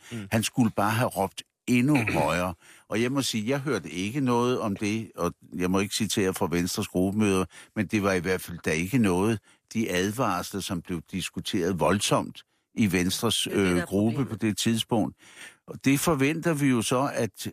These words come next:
Speaker 2: ad-, advarselssignalerne bliver tændt over i de relevante ministerium, Økonomiministeriet med Bent Benson, og i Finansministeriet over hos, øh, Thor Petersen på
Speaker 1: Mm.
Speaker 2: det tidspunkt. Jeg forventer da ikke.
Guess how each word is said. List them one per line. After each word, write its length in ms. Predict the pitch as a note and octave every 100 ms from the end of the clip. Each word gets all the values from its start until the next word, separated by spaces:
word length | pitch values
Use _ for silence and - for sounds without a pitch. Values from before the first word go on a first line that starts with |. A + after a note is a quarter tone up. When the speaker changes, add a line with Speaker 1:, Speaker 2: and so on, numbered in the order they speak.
| - -
Speaker 2:
ad-, 160 | G#2+ G#2+ - -
advarselssignalerne 1400 | G#2 C#3+ C#3+ F#2+ G2 G#2 - F#2+ E2+ C#2+ F#2+ F#2+ D#2 -
bliver 200 | G2+ F2+ -
tændt 480 | - C#3+ D3 - - -
over 340 | G2+ G2+ A#2+ C3
i 200 | G#2 F#2+ -
de 140 | G2 E2+
relevante 640 | F#2+ F#2 F2+ F#2+ G#2 - A#2+
ministerium, 640 | G2+ E2+ - C3 B2+ G#2+
Økonomiministeriet 1040 | F#2+ F2+ F2 E2+ A2 D3 C#3+ A#2+ B2+ G2
med 140 | F#2+ F2
Bent 240 | - D2+ -
Benson, 420 | A#2 C#3 - D3 - - -
og 100 | A#2
i 40 |
Finansministeriet 960 | B2+ G#2 E2+ E2+ G#2+ F#2 - F#2+ F2 E2+
over 380 | D#2+ D#2 F#2 F#2+
hos, 340 | E2+ D#2 -
øh, 420 | G#1+ D#2 D2 C#2+ C2
Thor 140 | F2+
Petersen 520 | D#2+ - C2+ B1+ - -
på 100 | -
Speaker 1:
Mm. 80 |
Speaker 2:
det 140 | A#2+ G2+
tidspunkt. 520 | - C3 - D3 - _ _ - _ _ _ _ _ -
Jeg 160 | - -
forventer 520 | G#2+ F2 E2 - F2
da 120 | E2+
ikke. 340 | C#2+ D#2 F#2+